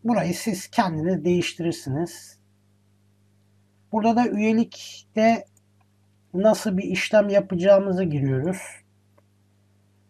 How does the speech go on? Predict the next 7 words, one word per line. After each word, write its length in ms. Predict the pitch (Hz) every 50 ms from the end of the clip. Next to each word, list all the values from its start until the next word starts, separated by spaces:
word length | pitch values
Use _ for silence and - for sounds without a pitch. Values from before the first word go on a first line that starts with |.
| _ _ _ _ _ _ _ _ _ _ _ _ _ _ _ _ -
E-posta 560 | 226 233 233 - 247 240 214 - 240 233 -
temelli 540 | - 226 220 220 214 214 214 220 233 233 -
kendi 420 | - 214 214 208 208 214 214 190
kendine 520 | - - 202 196 190 196 196 208 208 208
kayıt 340 | - - 202 196 202 190 190
sistemini 580 | - - - - 190 185 190 185 180 165 165 - _
etkinleştiriyorum. 1200 | 180 196 190 - - 196 202 202 202 190 - - - 202 202 202 202 196 202 208 202 196 190